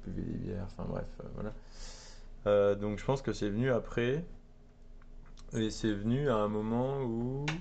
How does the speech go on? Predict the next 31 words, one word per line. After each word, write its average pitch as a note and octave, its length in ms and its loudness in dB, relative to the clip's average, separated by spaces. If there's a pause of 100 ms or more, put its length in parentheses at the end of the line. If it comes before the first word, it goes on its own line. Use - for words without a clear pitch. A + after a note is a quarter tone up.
(400)
je - 100 -10
regardais G2+ 380 4 (160)
plein D3+ 400 0
de C#3+ 40 -2
vidéos C3 380 0
sur B2 160 -2
YouTube, A#2+ 400 -2 (1200)
euh, G#2 380 4
notamment A2+ 440 2
des A2 140 2
vidéos G#2+ 480 2
de, G2+ 760 2 (880)
de A2 160 2
mecs A#2 220 0
qui - 160 -10
font A#2+ 160 -2
de A#2 80 2
la F#2+ 80 0
permaculture A#2+ 920 -2 (840)
et G#2+ 100 0
qui - 180 -4
m'ont G#2 180 0
sensibilisé, A#2 960 0
euh, G2 560 -2 (640)
à, - 100 -2
euh, G#2+ 540 -2
c'est - 160 -10
quoi C#3 160 2
un C3 80 2
bon G#2 200 0
produit ? A2+ 420 -4